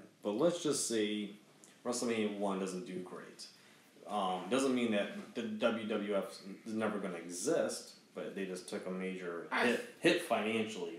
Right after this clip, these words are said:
Speaker 2: I think he prob-, Vince McMahon probably would have said, "Okay, let's see where we went wrong and let's see where we can fix it." I
Speaker 1: Hmm.
Speaker 2: don't think he would have scrapped WrestleMania,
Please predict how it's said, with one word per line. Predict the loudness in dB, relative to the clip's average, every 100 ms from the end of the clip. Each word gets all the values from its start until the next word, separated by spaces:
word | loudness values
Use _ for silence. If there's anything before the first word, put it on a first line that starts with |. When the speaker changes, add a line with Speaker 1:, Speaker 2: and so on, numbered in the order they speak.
| -2
Speaker 2:
I | -2
think | -2 0 0
he | 0 -4
prob-, | 0 4 6
Vince | 6 4
McMahon | 2 0 2 2 2
probably | 2 4 4 6 6
would | 4 2
have | 0
said, | 2 2 2 6
"Okay, | 6 6 4 4 2 -2 -12 -20 -20 -14 2
let's | 4 4
see | 2 2 4
where | 6 8
we | 8
went | 6 6
wrong | 6 6 6 4
and | 0
let's | 0 0
see | 4
where | 4 4
we | 2
can | -2 -6
fix | 0 0 0 -2
it." | -2 2
I | 4
Speaker 1:
Hmm. | 4 6
Speaker 2:
don't | 8 8 6
think | 0 0 0
he | 0
would | 0 2
have | 2
scrapped | -2 -2 4 4 6 4 2
WrestleMania, | 4 4 4 2 2 2 2 2